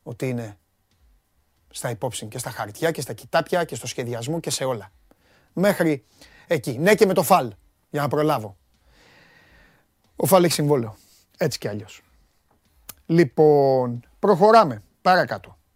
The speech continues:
Να πάμε στον Τάιλερ. Πέρυσι σας είχα πει από τον Απρίλιο ότι ο Ολυμπιακός θα τον πάρει τον Ντόρσεϊ.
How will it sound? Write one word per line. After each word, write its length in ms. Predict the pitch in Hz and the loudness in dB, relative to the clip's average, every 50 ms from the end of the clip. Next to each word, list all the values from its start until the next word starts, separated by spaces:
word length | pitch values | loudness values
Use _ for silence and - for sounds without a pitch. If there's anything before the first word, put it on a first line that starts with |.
| _ _ _ _ _ _ _ - - - - | _ _ _ _ _ _ _ -18 -18 -12 -6
Να 140 | - 160 135 | -4 0 2
πάμε 180 | - 240 226 | 4 4 4
στον 160 | 208 220 202 175 | 6 6 6 6
Τάιλερ. 340 | 202 190 156 123 - - - _ _ _ _ _ _ _ _ _ _ _ _ _ _ _ _ _ _ _ _ _ _ | 6 6 4 2 -4 -8 -12 _ _ _ _ _ _ _ _ _ _ _ _ _ _ _ _ _ _ _ _ _ _
Πέρυσι 300 | - 233 254 254 226 - | 2 4 6 6 4 4
σας 160 | - 233 208 | 2 0 2
είχα 120 | - - 247 | 2 2 4
πει 80 | 233 | 4
από 80 | 254 240 | 4 4
τον 120 | 254 226 | 4 4
Απρίλιο 360 | 214 196 160 226 254 254 240 233 | 2 2 4 4 4 6 6 6
ότι 100 | 214 185 | 6 6
ο 40 | |
Ολυμπιακός 320 | 170 165 156 156 151 139 131 | 2 2 2 2 0 0 -2
θα 60 | 143 | -4
τον 80 | 135 131 | -4 -4
πάρει 140 | 131 117 | -4 -4
τον 100 | 110 127 | -6 -8
Ντόρσεϊ. 360 | 117 113 104 - - 98 98 | -8 -8 -10 -12 -14 -16 -18